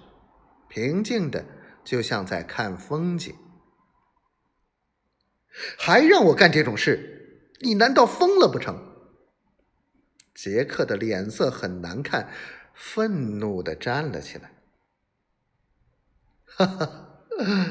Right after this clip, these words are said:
康德苏放肆地笑着，点燃一支烟，使劲儿吸了一口，又吐出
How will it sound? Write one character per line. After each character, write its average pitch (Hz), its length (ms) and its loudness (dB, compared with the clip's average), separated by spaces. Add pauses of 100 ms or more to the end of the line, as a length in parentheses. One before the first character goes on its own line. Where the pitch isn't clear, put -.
(600)
康 151 300 -4
德 156 140 4
苏 175 180 -2
放 185 400 0
肆 151 180 0
地 139 120 0
笑 156 360 -2
着， 90 160 -6 (560)
点 95 220 -4
燃 107 180 -2
一 139 80 -4
支 131 200 -6
烟， 175 640 -10 (200)
使 85 560 -10
劲 165 160 -2
儿 110 140 0
吸 185 380 -4
了 107 100 -2
一 78 100 -10
口， - 220 -16 (840)
又 196 180 4
吐 190 200 0
出 180 300 -2